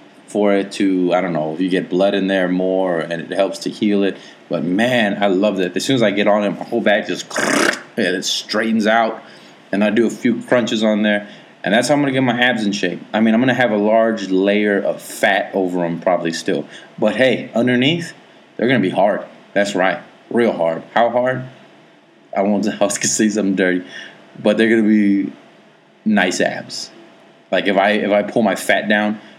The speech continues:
you should be able to see them. That's how nice of abs I'm gonna have. All right, I'll still have dad bod, but you, they'll be nice. They'll feel good. And my back will be better. I'm on that thing, like,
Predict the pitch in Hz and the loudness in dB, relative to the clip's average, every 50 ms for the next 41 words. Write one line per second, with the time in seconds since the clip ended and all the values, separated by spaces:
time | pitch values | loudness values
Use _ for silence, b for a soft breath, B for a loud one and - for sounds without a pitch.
0 | B B - 107 101 - - - 101 101 95 92 82 87 87 87 - - 92 87 | B B -4 -2 -2 -2 -2 0 2 2 2 2 0 -2 -4 -4 -2 -2 -2 -2
1 | 82 80 82 85 - - - - _ - _ - - _ - 98 98 98 - 101 | -2 -4 -6 -8 -12 -18 -20 -20 _ -20 _ -20 -12 _ 0 0 0 0 0 0
2 | 98 98 92 92 90 87 87 90 - - 90 - - 87 82 78 - - 90 85 | 0 0 2 0 0 0 0 0 -2 -4 -4 -2 0 0 0 0 -2 -4 -6 -6
3 | 90 85 85 85 87 - - - - - - - - - B B B B B - | -4 -4 -4 -4 -4 -4 -6 -10 -10 -14 -20 -20 -20 -20 B B B B B -2
4 | - 92 90 - - 104 - - 147 131 127 127 113 110 113 107 98 90 82 - | 0 0 0 2 0 0 0 2 2 2 2 2 2 2 2 2 2 2 -2 -4
5 | - 87 - - - - - 90 85 - - - - - - - - - _ _ | -6 -8 -10 -12 -8 -4 -2 -2 -2 -2 -6 -14 -20 -20 -20 -20 -20 -20 _ _
6 | _ _ _ _ _ _ _ _ _ - - - 143 123 120 117 113 110 98 95 | _ _ _ _ _ _ _ _ _ -16 -8 -4 -2 0 2 2 4 2 2 2
7 | 101 90 - - - - - - - - - - - - 117 117 117 - - 113 | 0 -2 -2 -4 -6 -8 -12 -14 -14 -14 -16 -14 -6 -2 -2 -2 0 0 0 2
8 | 98 92 87 90 90 87 - - - - 127 127 131 127 139 131 131 131 117 95 | 2 2 0 -2 -4 -4 -8 -10 -4 -2 0 2 2 2 2 2 0 0 -2 -2
9 | 87 87 80 80 78 - - - - - - - - - - - _ _ - - | -2 -2 -2 -2 -4 -4 -6 -10 -16 -20 -20 -20 -20 -20 -20 -20 _ _ -2 0
10 | 127 143 139 123 117 104 - - 120 113 107 95 - - | 2 2 2 2 0 0 0 0 0 2 2 0 0 -2